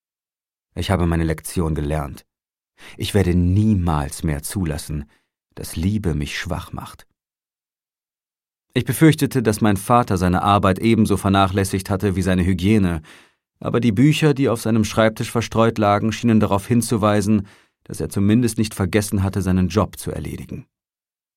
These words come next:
Er ist der oberste Buchhalter unseres Gebiets in Moskau und hat ein Team von Buchhaltern unter sich.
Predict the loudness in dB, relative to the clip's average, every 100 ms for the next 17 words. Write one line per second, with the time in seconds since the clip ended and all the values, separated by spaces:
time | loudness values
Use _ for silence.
0 | _ _ _ _ _ -2 0 0 0 -2
1 | 0 0 -2 -2 -2 -2 -4 -2 -2 0
2 | 0 0 -2 -2 -2 2 0 0 0 2
3 | 0 0 0 -2 -6 _ _ _ _ -4
4 | -2 -4 -4 -4 -2 0 2 2 2 2
5 | 2 0 0 -2 -2 -2 -2 -4 -10 -12
6 | -16